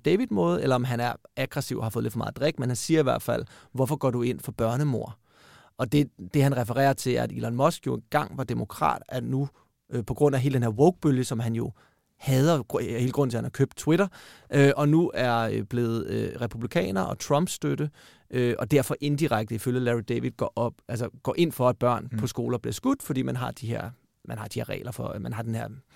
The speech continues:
Speaker 1: meget svage våbenkontrol, kan man sige, specielt på den republikanske side.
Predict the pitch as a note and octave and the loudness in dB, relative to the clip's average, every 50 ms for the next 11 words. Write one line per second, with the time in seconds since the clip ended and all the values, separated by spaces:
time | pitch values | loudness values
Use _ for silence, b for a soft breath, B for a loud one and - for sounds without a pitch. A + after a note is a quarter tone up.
0 | B B B B B B A2+ A2+ A#2 - - B2 B2+ B2+ B2+ B2+ B2 C#3 C3+ C#3+ | B B B B B B -4 -4 -2 -2 -2 -2 0 0 0 0 0 0 0 0
1 | B2+ - B2+ A#2 - - B2 A#2 B2+ - A#2+ B2 A#2+ A2 - - G#2 - - G2+ | -2 -4 -4 -4 -4 -4 -4 -6 -4 -4 -4 -4 -4 -4 -6 -6 -8 -8 -6 -6
2 | B2 B2 - - A2+ A2+ A2 A2+ - A#2 A2+ - - - - - - - - A#2 | -4 -4 -4 -6 -8 -8 -8 -8 -8 -10 -10 -8 -8 -8 -8 -10 -12 -10 -10 -10